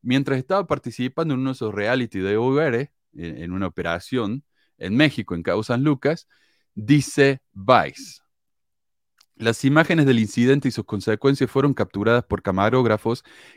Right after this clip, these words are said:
que trabajan con Operation Underground Railroad. Un investigador de la, eh, oficina del fiscal del condado de Davis obtuvo las imágenes y escribió descripciones detalladas de las mismas como parte de una investigación criminal sobre Ballard y O R llevada a cabo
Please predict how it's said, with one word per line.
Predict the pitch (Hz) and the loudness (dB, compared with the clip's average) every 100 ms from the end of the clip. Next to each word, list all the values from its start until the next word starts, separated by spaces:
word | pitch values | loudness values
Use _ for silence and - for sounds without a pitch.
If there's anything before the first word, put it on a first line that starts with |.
| _ | _
que | 156 | -4
trabajan | 151 131 127 139 | 2 4 4 -2
con | 127 107 | -4 -4
Operation | 95 95 101 - 113 - | -4 -4 -6 -6 -10 -8
Underground | 90 87 90 92 | -8 -6 -6 -2
Railroad. | 101 117 78 50 _ _ _ - | 0 2 0 -8 _ _ _ 2
Un | 127 | 4
investigador | 123 - 110 104 120 | 4 0 0 4 2
de | 120 107 | 2 0
la, | 95 87 - _ _ _ _ - | 0 -2 -4 _ _ _ _ -8
eh, | 95 85 82 | -6 -6 -4
oficina | 98 110 92 123 | -4 -4 -4 -2
del | 120 | -2
fiscal | 107 110 - 120 | -2 -6 -2 -2
del | 120 | 0
condado | 107 95 113 120 | -2 -2 0 2
de | |
Davis | 127 156 131 139 - | 2 2 2 -2 -2
obtuvo | 104 110 - 233 | 2 2 2 4
las | 180 117 | 4 4
imágenes | 110 104 95 123 131 - - _ | 0 -2 -2 -2 -2 -6 -20 _
y | - | 2
escribió | 175 - - 131 127 139 110 143 _ _ _ _ _ _ _ | 2 2 -2 2 4 4 4 0 _ _ _ _ _ _ _
descripciones | 110 165 - 131 - 143 131 | 0 0 2 0 2 0 0
detalladas | 110 104 110 123 | 0 0 2 2
de | 113 | 2
las | 92 | -2
mismas | 113 135 107 | 0 0 0
como | - 98 87 | -6 -6 0
parte | 113 117 107 | 0 0 -2
de | |
una | 110 | 0
investigación | 113 98 - 90 92 - | -2 -2 -4 -6 -6 -8
criminal | 117 107 92 95 110 | -6 -4 -2 -2 -4
sobre | - 92 85 - | -4 -6 -6 -10
Ballard | 95 110 131 131 | -4 -2 0 -4
y | 92 95 | -4 -2
O | 107 | 0
R | 107 92 95 _ | 0 -2 -6 _
llevada | 92 90 98 | -8 -4 -4
a | |
cabo | 95 92 98 | -4 -6 -6